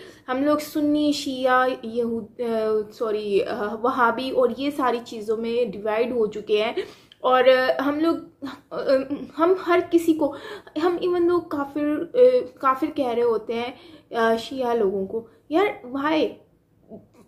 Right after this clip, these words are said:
वो लोग मुस्लिम हैं, मुस्लिम्स mean के उनको अब सुन्नी, शिया ये एक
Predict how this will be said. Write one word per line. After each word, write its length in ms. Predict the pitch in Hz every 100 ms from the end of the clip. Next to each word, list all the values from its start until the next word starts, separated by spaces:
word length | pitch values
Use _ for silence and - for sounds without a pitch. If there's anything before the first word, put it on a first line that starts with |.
| 247
वो 260 | 226 330
लोग 240 | 359 381 269
मुस्लिम 380 | 294 - 320
हैं, 440 | 285 262 196 190 _ -
मुस्लिम्स 540 | 226 233 330 330 320
mean 220 | 302 330
के 340 | 339 320 302 285
उनको 520 | 269 269 277 320 311
अब 220 | 302 269
सुन्नी, 500 | - - 320 330 339
शिया 580 | 330 - 285 320 330 330 - - -
ये 300 | 220 262 359
एक 280 | 349 349 -